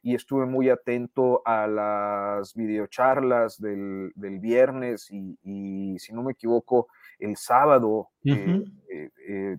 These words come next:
Speaker 1: al respecto, y estuve muy atento porque me parece que describiste desde una perspectiva muy conceptual, eh, eh, los diferentes aspectos, aristas, inclusive jurídicos del, del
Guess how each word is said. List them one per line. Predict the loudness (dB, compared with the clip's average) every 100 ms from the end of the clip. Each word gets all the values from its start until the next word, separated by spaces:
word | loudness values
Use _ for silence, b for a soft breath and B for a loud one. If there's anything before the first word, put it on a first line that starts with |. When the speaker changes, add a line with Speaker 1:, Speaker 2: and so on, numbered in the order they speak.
| -8
Speaker 1:
al | -6 -4
respecto, | -4 -4 2 2 2 2 2 B B B
y | -2 2 4 6
estuve | 4 4 4
muy | 6 6
atento | 6 4 0 0 -2
porque | -2 -6 -8
me | -10
parece | -6 -2 -2 -2 -6 -4
que | -2 0 -2 -2
describiste | -4 -6 -8 -4 -4 -4 0 2
desde | 2 0 -2 -2
una | -2 -4
perspectiva | -2 -4 -4 -12 -4 0 0
muy | -2 -4
conceptual, | -4 -6 -4 -6 -2 2 4 2 -2 B B B -6
eh, | -4 -2 -2 -4 -6
eh, | -6 -6 -4
los | -2 0
diferentes | -2 -4 -2 -2 -2 -2 -4 -10 -10 -2
aspectos, | -2 0 2 2 2 0 2
aristas, | 2 0 -2 2 2 2
inclusive | -4 -10 -12 -4 -2 -2
jurídicos | -2 -2 -2 -4 -4 -4 -2
del, | -4 -6 -8
del | -8 -8